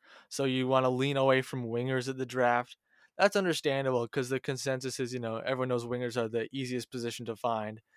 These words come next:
and the least important one. But when your centers, you know, you have Jack Hughes and Nico Hischier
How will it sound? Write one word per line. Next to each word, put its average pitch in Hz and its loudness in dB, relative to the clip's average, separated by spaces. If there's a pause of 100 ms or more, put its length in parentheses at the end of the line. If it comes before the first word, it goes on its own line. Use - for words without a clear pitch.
(120)
and 123 -4
the 123 2
least 120 -4
important 123 -2
one. 104 -4 (880)
But 139 6 (280)
when 156 2
your 226 2
centers, 143 2 (220)
you 156 -2
know, 143 6
you 156 4
have 139 6
Jack 170 2
Hughes 190 0
and 123 -4
Nico 170 2
Hischier 131 -2